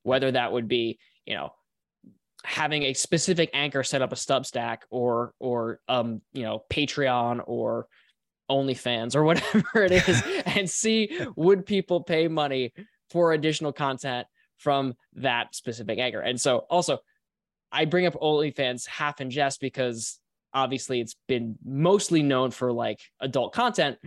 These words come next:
Speaker 2: Mm-hmm.
Speaker 1: but creatively, it's a more native experience. It's, it's a more, like, app-based experience compared to a Patreon.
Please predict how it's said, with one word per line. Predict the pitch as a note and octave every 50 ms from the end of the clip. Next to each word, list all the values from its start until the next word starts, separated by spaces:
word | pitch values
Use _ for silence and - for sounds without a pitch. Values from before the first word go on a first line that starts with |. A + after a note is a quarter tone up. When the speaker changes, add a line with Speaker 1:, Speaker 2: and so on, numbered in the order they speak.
| F#3 _ _ _ -
Speaker 2:
Mm-hmm. | F#2 E2 G2+ A2 - _
Speaker 1:
but | - C3+ B2 D#3+ - E3+ - - - - _ _ _ _ _ _ _ _ _ _ _ _ - E3 - _ _ _ _ _ _ _ _ _ _ _ _ _ _ _ _ _ _ _ _ _ _ _ _ _ _
creatively, | - - F#3+ F#3 G3+ B3 D4 D4+ G#3 F3 C#3 C3 C3+ C3+ C3+ C3 B2+ - _ _ _ _ _ _ _ _ _ _ _ _ _ _ _ _ _ -
it's | F3+ F3 -
a | G#3 F#3+
more | F3+ F3 F3+ G#3 B3+ A#3+
native | G#3 F3+ D#3 D#3 E3 F#3 F#3 E3+ D3+
experience. | C#3+ C#3 - - - - C#3+ C#3 D3 E3 F3+ F#3 -
It's, | D3 B2+ - _ _ _ _ _ _ -
it's | C3+ C#3+ D#3
a | D3+
more, | D3+ D#3+ F3 F#3 F#3
like, | D#3 C3+ A#2+ - -
app-based | C3+ C#3 C#3+ - D3 C#3+ C3+ C#3 C3+ -
experience | A#2+ - - - B2 A#2+ C3 D#3 F3+ G3+ G#3 - -
compared | _ - - C#3 - - C3+ C3 B2+ B2
to | - - C3+ B2+
a | A#2+
Patreon. | - - C3 - - G3 G#3+ A#3 B3 C4+ C#4+